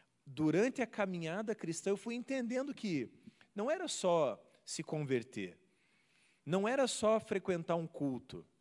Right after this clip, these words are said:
Né, Delazir? Eu lembro da gente frequentando a mesma classe lá em dois mil e onze, e a gente entendeu que não era, aquilo era só o começo, de fato. Né? Quando as pessoas falavam pra gente, "Ah, é só o começo", a gente não entendia. A tendência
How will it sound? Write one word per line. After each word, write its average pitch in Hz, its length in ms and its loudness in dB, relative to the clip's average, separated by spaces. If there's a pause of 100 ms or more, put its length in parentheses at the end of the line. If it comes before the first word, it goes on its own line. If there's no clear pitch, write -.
(340)
Né, 170 160 -2
Delazir? 143 400 0
Eu 117 80 0
lembro 151 400 0 (320)
da 110 80 -4
gente 131 260 -6
frequentando 131 840 -4
a 104 120 -8
mesma 180 500 0
classe 156 520 -2
lá 120 160 -2
em 151 60 -6
dois 127 180 -2
mil 127 120 -6
e 123 120 -2
onze, 190 420 0 (400)
e 131 80 0
a 139 40 2
gente 156 280 -4
entendeu 220 520 2
que 165 260 -4 (260)
não 202 140 -2
era, 339 200 0
aquilo 254 340 -2
era 202 160 0
só 220 160 2
o 175 40 -2
começo, 233 520 -2
de 147 80 -14
fato. - 440 -8 (320)
Né? 123 120 -6
Quando 180 200 -4
as 175 60 -2
pessoas 165 400 -4
falavam 147 400 2
pra 127 160 -2
gente, 131 240 -4
"Ah, 202 100 2
é 151 100 2
só 190 200 0
o 220 40 2
começo", 208 600 -2 (640)
a 147 80 -4
gente 170 280 -4
não 175 120 -2
entendia. 180 600 -4
A 147 40 -4
tendência 175 720 0